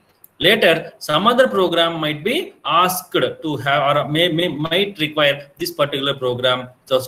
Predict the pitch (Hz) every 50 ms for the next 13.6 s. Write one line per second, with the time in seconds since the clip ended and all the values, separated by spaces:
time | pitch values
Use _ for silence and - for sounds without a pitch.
0 | - - 147 139 - 147 165 196 202 190 156 139 147 143 - - - _ 143 143
1 | 147 151 147 147 147 - 160 151 151 - 135 127 120 110 120 110 101 - - -
2 | _ _ - - 180 175 190 190 185 180 180 - 147 175 208 240 240 254 247 -
3 | - 185 175 170 175 190 196 196 185 170 165 151 143 139 - - 220 247 247 185
4 | 185 175 147 143 139 120 107 - - - - - 185 165 - - - 185 190 196
5 | 190 190 196 180 185 185 190 185 180 180 180 190 180 185 185 180 196 214 254 311
6 | - - - - _ _ _ _ - - - - 202 247 262 240 233 202 180 175
7 | 190 196 180 202 196 - - - _ 151 151 165 165 175 214 226 247 233 208 180
8 | 185 180 - - 208 202 202 196 196 175 170 180 226 277 359 381 - - _ -
9 | - 190 190 185 180 180 147 123 120 - - 107 127 151 151 202 208 202 196 190
10 | 180 185 185 190 190 - 220 214 196 202 196 196 190 185 180 180 190 196 190 -
11 | - 202 190 - _ _ _ - 160 160 156 151 - - - - 160 156 147 165
12 | 190 196 202 196 196 196 196 175 175 175 185 185 208 196 196 190 156 - 139 120
13 | 110 107 - - - 175 202 254 294 180 -